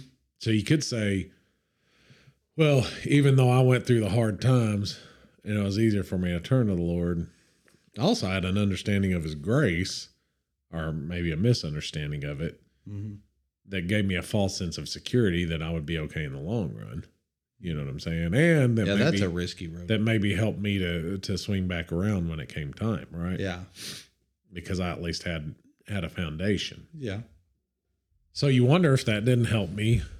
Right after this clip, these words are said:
Speaker 1: to, you know, to, to swing back around whenever the time came.
Speaker 2: Mm-hmm.
Speaker 1: But, but, you know, going back to the idea of the guy on, on God's Not Dead, on the first one, which
Speaker 2: Yeah.
Speaker 1: if you, if you haven't seen that,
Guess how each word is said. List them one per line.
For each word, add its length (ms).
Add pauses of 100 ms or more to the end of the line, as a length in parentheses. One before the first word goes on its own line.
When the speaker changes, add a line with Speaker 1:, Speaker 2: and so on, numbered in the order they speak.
(960)
Speaker 1:
to, 180
you 120
know, 380 (140)
to, 180
to 300
swing 360
back 260
around 360
whenever 260
the 100
time 320
came. 400 (440)
Speaker 2:
Mm-hmm. 280 (280)
Speaker 1:
But, 520
but, 360 (460)
you 140
know, 80
going 320
back 240
to 80
the 140
idea 440
of 140
the 80
guy 320
on, 320
on 380
God's 300
Not 220
Dead, 360 (500)
on 100
the 60
first 320
one, 120
which 120
Speaker 2:
Yeah. 80
Speaker 1:
if 100
you, 180
if 180
you 80
haven't 260
seen 240
that, 320